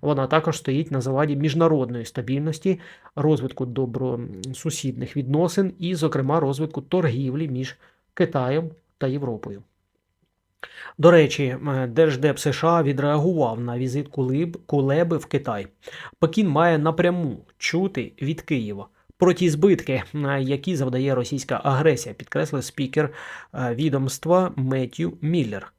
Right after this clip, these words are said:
Державний департамент С Ш А вважає, м, пряму комунікацію України й Китаю важливою, бо Пекін так зможе напряму дізнатись про втрати та збитки від війни,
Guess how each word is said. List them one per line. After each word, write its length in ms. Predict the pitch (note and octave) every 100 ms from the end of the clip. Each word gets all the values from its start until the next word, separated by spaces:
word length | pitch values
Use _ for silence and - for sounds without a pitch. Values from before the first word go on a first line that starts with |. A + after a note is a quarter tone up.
| _ - - -
Державний 440 | D3 D#3 D3 B2+
департамент 580 | B2+ C3 C#3 F3+ F3+ C#3+
С 140 | - C3
Ш 140 | D#3
А 80 | D#3
вважає, 500 | C3 B2 C#3+ C#3+ C3
м, 260 | B2 A#2+ A#2+ G#2+ -
пряму 400 | D3+ D3+ D#3 B2+
комунікацію 680 | B2 C3 C3+ C#3+ B2 C3
України 640 | B2+ D3 C#3+ C#3 C#3+ B2 B2
й 40 |
Китаю 580 | A2+ - A#2+ D#3+ F3+ C#3
важливою, 640 | C#3 D#3+ D#3+ C3 C3+ D#3 D#3 - -
бо 180 | B2+ F3
Пекін 380 | F3 E3 D#3+ E3
так 240 | C#3+ D3
зможе 420 | A2+ C3 C3 C3
напряму 440 | C#3 C3 C3 A#2 C3
дізнатись 520 | D3 D#3 C#3 C3 C3
про 200 | - C3
втрати 520 | - C#3+ C3+ B2+ E3
та 160 | D#3+ C#3+
збитки 520 | B2+ B2 - D3 C#3+ - -
від 220 | B2+ C3 A2+
війни, 480 | C3 A#2+ C3+ D#3